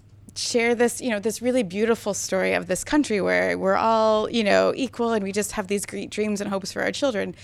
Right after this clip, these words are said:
but really didn't get into the heart of what Doctor King was talking about, which was much more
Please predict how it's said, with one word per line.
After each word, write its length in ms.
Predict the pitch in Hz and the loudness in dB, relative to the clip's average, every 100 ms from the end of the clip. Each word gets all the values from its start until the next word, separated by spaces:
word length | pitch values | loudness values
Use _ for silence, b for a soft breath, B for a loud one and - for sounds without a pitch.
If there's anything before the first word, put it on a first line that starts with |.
| B B B | B B B
but 140 | - | -6
really 200 | 311 320 | -2 -2
didn't 260 | 220 240 220 | 0 -2 -2
get 140 | 226 | -4
into 180 | 220 208 | -4 -4
the 80 | 190 | -6
heart 260 | - 190 - | -4 -6 -6
of 140 | 175 | -6
what 120 | 180 | -6
Doctor 260 | - 180 180 | -6 -8 -10
King 200 | - 185 | -10 -8
was 140 | 175 | -8
talking 320 | - 196 - 170 | -8 -10 -8 -8
about, 100 | 185 | -8
which 160 | 180 | -4
was 200 | 202 170 | -4 -4
much 260 | 202 196 - | -4 -4 -6
more 180 | 185 | -6